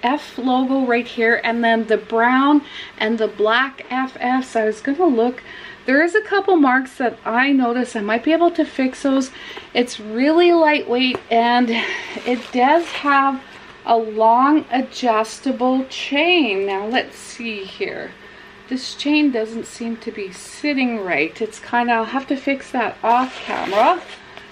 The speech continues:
And so I wanted to see if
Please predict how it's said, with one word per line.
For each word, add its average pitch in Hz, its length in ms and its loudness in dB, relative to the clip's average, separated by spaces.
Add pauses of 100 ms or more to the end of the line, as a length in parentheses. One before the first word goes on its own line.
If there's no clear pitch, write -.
(360)
And 262 200 2
so 285 420 2
I 247 100 2
wanted 294 340 2
to 381 120 4
see 311 520 -2 (320)
if 269 400 -2